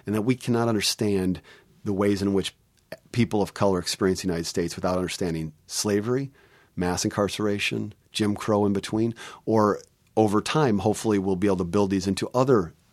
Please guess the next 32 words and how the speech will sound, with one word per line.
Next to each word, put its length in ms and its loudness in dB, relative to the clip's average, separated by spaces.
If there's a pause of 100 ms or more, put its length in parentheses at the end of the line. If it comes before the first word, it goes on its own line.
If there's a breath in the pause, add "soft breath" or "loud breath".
uh, 160 -6
kind 180 -6
of 100 -8
racial 340 -2
and 100 -6
ethnic 380 -4
experiences 600 -4
as 180 -6
well. 340 -4 (280 loud breath)
The 80 -4
experiences 440 -4
of 100 -8
immigration, 720 -4 (280 soft breath)
migrant 460 0
labor, 400 -2 (340 soft breath)
coming 260 0
to 100 -10
the 60 -2
United 220 -2
States 400 -6 (180)
as 160 -10
refugees, 580 -2
whatever 420 2
have 140 -2
been 120 -2
the 80 -2
experiences, 580 -8 (380 loud breath)
that 180 0 (380)
those 400 4 (440)
experiences 720 2
have 160 -2
an 100 -2